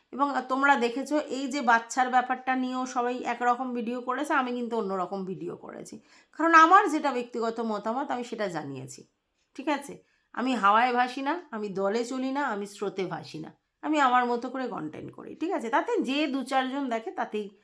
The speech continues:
ঠিক আছে, ঠিক আছে, ঠিক আছে? কারণ আমার, আহ, মতটা বা আমার মন্তব্যটা তারা বোঝবার চেষ্টা করে, সেটাই আমার কাছে যথেষ্ট। আহ,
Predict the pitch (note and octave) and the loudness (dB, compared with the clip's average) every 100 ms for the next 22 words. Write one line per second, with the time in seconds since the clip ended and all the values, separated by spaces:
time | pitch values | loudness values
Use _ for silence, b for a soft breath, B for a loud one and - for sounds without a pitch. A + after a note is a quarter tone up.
0 | b b - C4+ A3 D3+ - - _ _ | b b -8 -6 -2 -4 -6 -18 _ _
1 | D#4 B3 E3+ - - _ _ _ _ - | 0 2 0 -2 -14 _ _ _ _ -4
2 | C#4+ A3 F3+ A3+ B3+ C#4 A#3 B3+ C#4+ D#4 | -2 -2 -2 -2 2 4 4 6 6 6
3 | D4+ A3 G#3 F#3 - G3 A3+ D#4+ F4 - | 2 -4 -4 -6 -10 -4 0 0 -2 -2
4 | A3 G3 - _ - G#3 G#3+ G#3 A#3+ B3+ | 0 0 -6 _ -2 4 4 4 2 2
5 | C4 B B B3 D4+ D#4 C#4 B3+ A#3+ F3 | -2 B B 0 2 2 0 0 -2 -2
6 | - A#3+ C#4 B3+ G#3+ G3+ A3 A#3 G3+ D#3+ | -2 2 2 2 2 2 2 0 -2 -8
7 | - D#3 D3+ - C4 F4 F4 C4+ B3 C4 | -8 -10 -10 -8 -6 -2 0 0 -2 -4
8 | C#4 G#3+ C#3+ - D#3+ - - _ _ - | -8 -8 -8 -8 -12 -12 -20 _ _ -20
9 | - - - - G3 D#3+ G2 F#2 | -20 -20 -20 -8 -6 -4 -6 -10